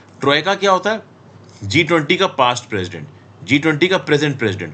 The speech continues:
और जी ट्वेंटी का फ्यूचर प्रेसिडेंट, ये तीनों मिला दो तो ट्रोइका बनेगा। आपको पता है कि overall इस साल जी ट्वेंटी का प्रेसिडेंट बन चुका है इंडिया। पिछले साल कौन था? इंडोनेशिया।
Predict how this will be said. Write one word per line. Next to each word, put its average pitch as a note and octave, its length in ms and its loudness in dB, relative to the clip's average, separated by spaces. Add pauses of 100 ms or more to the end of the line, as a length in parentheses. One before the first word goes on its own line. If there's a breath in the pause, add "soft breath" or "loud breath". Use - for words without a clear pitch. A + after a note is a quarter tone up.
और A2 80 -2
जी C3 140 2
ट्वेंटी D3+ 280 0
का E3+ 80 2
फ्यूचर D3+ 420 0
प्रेसिडेंट, E2 380 -4 (340 loud breath)
ये A#2 100 -2
तीनों E3 360 2
मिला D#3 240 2
दो D3 140 0
तो E3 120 -4
ट्रोइका G#2 400 0
बनेगा। D2+ 340 -10 (320 loud breath)
आपको B2+ 260 -2
पता F3 280 0
है B2 220 2 (320)
कि C#3 100 -2
overall D3 520 2
इस D3+ 220 -4
साल A2 300 0
जी G#2+ 200 -2
ट्वेंटी C3+ 360 -2
का D3 80 0
प्रेसिडेंट B2+ 360 -4
बन A#2 120 -2
चुका A2 220 -4
है B2+ 160 2
इंडिया। E2+ 280 -4 (320 loud breath)
पिछले C3 280 0
साल D#3 220 0
कौन D#3+ 260 0
था? E3+ 160 0 (420)
इंडोनेशिया। F#2 560 -6